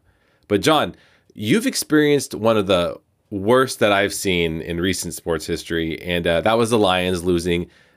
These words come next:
against the San Francisco forty-niners, giving up a huge lead in the second half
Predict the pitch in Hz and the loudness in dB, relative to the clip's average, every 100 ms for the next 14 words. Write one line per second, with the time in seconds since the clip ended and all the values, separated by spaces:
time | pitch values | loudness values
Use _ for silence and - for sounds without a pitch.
0 | _ _ - 92 95 - 90 104 95 87 | _ _ -4 -2 -2 -2 -2 0 0 -2
1 | 87 - 87 80 92 85 82 80 82 85 | -10 -2 -2 0 -2 0 0 0 0 -2
2 | 85 - _ _ - 107 113 107 - 90 | -4 -14 _ _ -2 0 2 2 0 -2
3 | - 127 120 110 107 92 90 98 90 82 | 2 2 2 2 2 0 0 0 0 0
4 | 85 82 85 | 0 0 -4